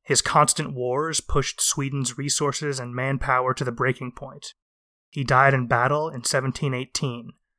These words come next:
and in the wake of his death, the war-weary Swedish nobility seized a great deal of political power from the crown.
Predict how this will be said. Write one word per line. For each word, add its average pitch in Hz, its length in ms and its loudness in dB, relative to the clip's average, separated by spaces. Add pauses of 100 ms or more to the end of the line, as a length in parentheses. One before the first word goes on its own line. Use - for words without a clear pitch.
(160)
and 135 80 -10
in 123 60 -6
the 123 80 -4
wake 131 160 0
of 127 80 -2
his 117 140 -6
death, 120 520 -2
the 123 320 -12
war-weary 127 640 0
Swedish 131 460 -4
nobility 120 640 -4
seized 127 580 -2
a 131 60 -4
great 131 340 -6
deal 131 260 -4
of 123 140 -6
political 135 400 -2
power 117 300 -2
from 123 180 -6
the 120 80 -8
crown. - 520 -4